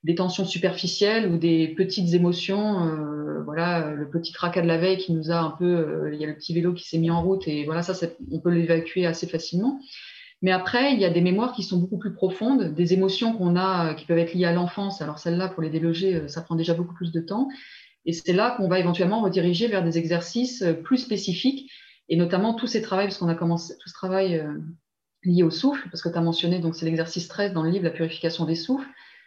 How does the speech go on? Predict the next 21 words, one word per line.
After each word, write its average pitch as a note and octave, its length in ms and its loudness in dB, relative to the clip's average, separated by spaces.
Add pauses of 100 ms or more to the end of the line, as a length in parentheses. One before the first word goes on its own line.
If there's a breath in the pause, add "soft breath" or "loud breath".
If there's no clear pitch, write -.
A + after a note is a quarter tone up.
(300 loud breath)
Dès F#3 140 4
l'instant A3 360 0
qu'on G3 100 0
travaille G3 200 2
avec F#3 80 0
la E3+ 80 4
respiration, E3+ 600 0
là, A3+ 120 2
ça F#3+ 120 -2
va, E3 280 -8
permet G#3 240 2
déjà G#3+ 260 4
de F#3 160 2
travailler F#3+ 260 0
sur F#3+ 80 -2
des E3+ 80 4
aspects F#3+ 280 0
plus B3 140 2
subtils A#3 460 -2
de F#3+ 80 2
l'expérience, F3 720 0